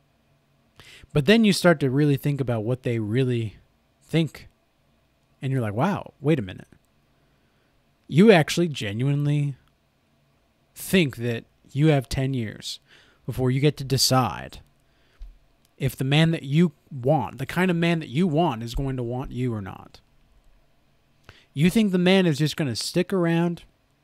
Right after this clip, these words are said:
and be ready to take you back whenever you feel like it.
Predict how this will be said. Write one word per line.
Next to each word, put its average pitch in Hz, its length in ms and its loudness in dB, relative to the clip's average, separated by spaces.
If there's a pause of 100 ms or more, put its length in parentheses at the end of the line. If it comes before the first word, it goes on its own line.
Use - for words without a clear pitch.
(920)
and 139 140 0
be 135 140 0
ready 160 320 4
to 151 100 0
take 165 340 0
you 165 120 0
back 147 360 0
whenever 127 580 -2 (580)
you 131 160 -4
feel 135 220 -4
like 101 260 -8
it. - 120 -14